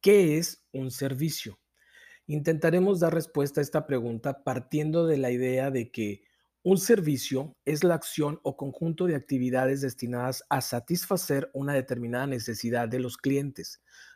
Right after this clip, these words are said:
brindando un producto inmaterial y personalizado. Esta idea la puedo ejemplificar con la acción que realizo o que realizamos todos cuando vamos al supermercado por productos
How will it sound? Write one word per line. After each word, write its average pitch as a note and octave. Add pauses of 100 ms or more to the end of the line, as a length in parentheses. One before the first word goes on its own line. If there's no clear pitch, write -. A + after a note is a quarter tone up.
brindando C3
un D#3
producto C#3+
inmaterial C3 (140)
y C3+
personalizado. G#2 (680)
Esta F3
idea D3+ (500)
la B2+
puedo D3+
ejemplificar C3
con D3
la C3+
acción C3
que C#3+
realizo B2+ (380)
o C3+
que C#3
realizamos C3+
todos E3
cuando B2
vamos C3+
al A2+
supermercado A#2
por B2
productos A#2